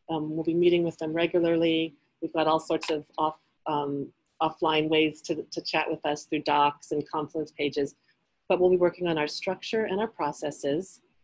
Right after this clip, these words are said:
Um, and then the last, the, the, you know, most important thing is that iterate and push, and where we can really show that we've scaled our practice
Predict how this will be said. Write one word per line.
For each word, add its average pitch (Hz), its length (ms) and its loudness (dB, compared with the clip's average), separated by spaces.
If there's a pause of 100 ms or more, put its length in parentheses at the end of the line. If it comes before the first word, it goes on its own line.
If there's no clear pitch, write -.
(440)
Um, 156 480 2 (200)
and 180 160 2
then 185 680 2
the 175 80 0
last, 170 380 -2
the, 151 80 -14 (200)
the, 151 440 -2 (100)
you 147 140 -8
know, 131 180 -12 (320)
most 165 300 -2
important 151 340 -4
thing 156 160 -4
is 151 100 -6
that 151 220 0
iterate 156 340 0
and 147 140 -4 (100)
push, 147 260 -8
and 143 320 -4
where 156 120 -2
we 151 140 -2
can 139 260 -8
really 151 280 0
show 147 280 -4
that 143 140 -4
we've 143 120 -6
scaled 139 380 -8
our 139 80 -4
practice - 640 -8